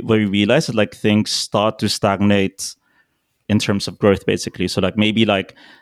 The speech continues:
the retention and churn, they're flat, they're making your growth flatline, basically. So that comes, like, after, like, you know, hiring the operations,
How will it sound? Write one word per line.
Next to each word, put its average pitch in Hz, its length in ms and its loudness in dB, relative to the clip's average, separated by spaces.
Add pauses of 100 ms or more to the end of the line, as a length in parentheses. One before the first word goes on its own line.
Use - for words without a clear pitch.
(120)
the 107 100 0
retention 101 1000 2
and 95 260 0
churn, 95 640 0 (640)
they're - 160 0
flat, - 280 -2
they're 101 120 2
making 107 360 2
your 92 140 2
growth 92 360 0
flatline, 90 480 -2
basically. - 520 -6 (480)
So - 160 0
that 117 220 0
comes, 110 260 0
like, 98 140 0
after, 98 340 -2
like, 90 320 -2
you 101 100 -8
know, 95 120 0
hiring 101 840 0
the 92 160 0
operations, 104 1000 0